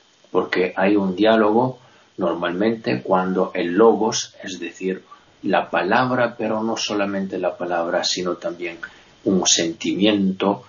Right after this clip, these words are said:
sino también un pensamiento, sino también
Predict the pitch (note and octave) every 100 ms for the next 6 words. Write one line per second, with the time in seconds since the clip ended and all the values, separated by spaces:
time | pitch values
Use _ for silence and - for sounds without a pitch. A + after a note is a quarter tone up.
0 | - - - F#2 F2+ - F2+ F2 F#2 F#2
1 | F2+ - - - - - F#2 E2 - F2+
2 | F2 - F#2 F2+ G2+ G#2+ F#2+ F#2 G2 -
3 | - _ _ _ - - G2 - - -
4 | - - - F#2+ F2+ F2+ F#2 F#2+ F#2